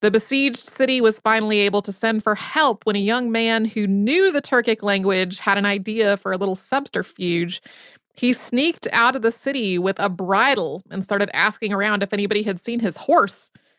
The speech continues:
So the Pechenegs thought he was one of their own force. He was able to kind of work his way through the crowd, searching for his make-believe horse before being noticed.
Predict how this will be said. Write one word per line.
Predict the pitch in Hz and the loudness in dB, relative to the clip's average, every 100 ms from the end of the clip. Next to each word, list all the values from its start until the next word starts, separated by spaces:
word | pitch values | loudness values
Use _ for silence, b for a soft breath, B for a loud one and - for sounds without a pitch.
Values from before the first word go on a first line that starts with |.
| b | b
So | - 202 | -6 -2
the | 196 | -2
Pechenegs | - - - 254 220 233 | -2 -2 -2 0 0 0
thought | - 226 240 | 0 0 0
he | 220 | 0
was | 208 - | 0 -2
one | 185 208 220 | 0 2 2
of | 202 | 0
their | 185 180 | 0 0
own | - 285 320 | 0 0 -2
force. | - 165 139 220 - | -2 0 0 -4 -6
He | |
was | 190 196 | -4 0
able | 208 208 | 0 0
to | |
kind | - 208 | 0 -2
of | 190 | 0
work | 180 214 226 | 2 2 2
his | - 226 202 | 0 -2 0
way | 202 208 226 254 _ _ _ - | 2 4 2 0 _ _ _ -2
through | 220 | 0
the | 208 | 0
crowd, | - 277 262 185 190 226 | 0 2 4 4 2 -4
searching | - 214 214 202 196 | -4 -4 -2 -6 -4
for | 208 | -2
his | 202 185 | -2 -4
make-believe | 190 208 - 208 202 185 | -6 -6 -2 -2 -2 -4
horse | - 311 277 - | 0 0 0 -6
before | - 202 - 214 | -6 -4 2 0
being | 196 269 202 | 0 -4 -2
noticed. | 175 - 185 - - | -2 -2 -4 -8 -20